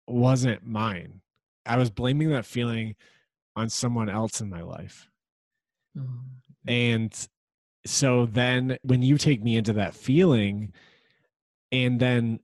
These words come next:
Speaker 1: my current reality fades away and I'm just in the memory and my body, which you do a good job of not letting me fall into my memory. You, like, really keep me in my body to feel through those emotions.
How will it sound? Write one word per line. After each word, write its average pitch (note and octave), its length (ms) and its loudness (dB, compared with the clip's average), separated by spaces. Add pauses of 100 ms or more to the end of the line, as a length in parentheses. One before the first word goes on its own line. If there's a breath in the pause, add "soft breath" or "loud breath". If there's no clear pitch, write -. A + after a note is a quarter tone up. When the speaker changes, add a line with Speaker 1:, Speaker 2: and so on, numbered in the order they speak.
(140)
Speaker 1:
my A2 600 2
current F3+ 340 4
reality G#2+ 500 2
fades B2+ 320 0
away A#2+ 360 2
and G#2 120 -4
I'm G2 160 -4
just A#2 500 0
in A2 180 -4
the G#2 60 -2
memory G#2+ 760 0 (160)
and G#2 300 0
my G2 120 0
body, G2+ 640 0
which A#2 240 0
you D#3+ 80 6
do E3 180 6
a C3 60 4
good B2 180 2
job G#2+ 320 2
of F#2+ 240 -2 (460 loud breath)
not G#2+ 280 0
letting A2 240 2
me G2+ 120 0
fall G2 340 0
into G2 220 -4
my F#2 140 -2
memory. F#2+ 440 -2
You, F#2+ 160 -4
like, F#2+ 240 -2
really G2+ 240 0
keep G2+ 260 -8
me G2+ 120 -6
in F2+ 100 -8
my E2+ 120 -8
body F2+ 520 -4 (560)
to G#2+ 80 -4
feel G#2+ 260 0
through G2+ 180 -2
those F#2 200 -2
emotions. F#2 800 -6